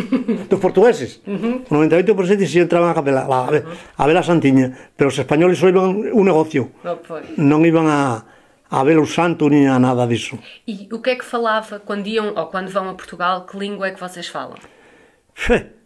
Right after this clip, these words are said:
Speaker 2: non sei o que, como agora, o que podíamos, o, o que podía falar algo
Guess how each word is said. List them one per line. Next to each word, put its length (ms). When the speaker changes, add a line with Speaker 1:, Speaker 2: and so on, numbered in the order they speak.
Speaker 2:
non 160
sei 100
o 60
que, 160
como 160
agora, 320
o 80
que 160
podíamos, 480
o, 640
o 80
que 160
podía 320
falar 240
algo 80